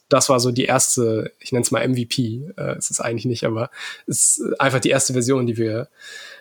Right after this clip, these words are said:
äh, gelauncht haben. Und das war das Problem. Wir haben an dem, am Markt ein bisschen vorbei entwickelt.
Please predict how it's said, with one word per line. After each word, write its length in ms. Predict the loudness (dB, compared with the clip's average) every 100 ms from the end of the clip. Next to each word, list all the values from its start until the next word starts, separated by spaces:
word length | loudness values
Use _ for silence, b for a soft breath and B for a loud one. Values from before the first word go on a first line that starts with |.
| B _
äh, 240 | 2 2 4
gelauncht 440 | 4 4 4 2
haben. 320 | 0 -2 -2
Und 280 | -2 -2 -2 -8 _ _ _ _ _ _ _ -20 -4
das 240 | 4 6 6
war 100 | 4
das 120 | 4
Problem. 400 | 4 6 6 6
Wir 100 | 4
haben 440 | 4 4 2 -4 _ _ 0
an 140 | 2
dem, 120 | 4
am 140 | 4 4
Markt 300 | 4 4 2
ein 60 |
bisschen 200 | 2 2
vorbei 280 | 4 4 4
entwickelt. 640 | 4 2 0 -2 -4 -8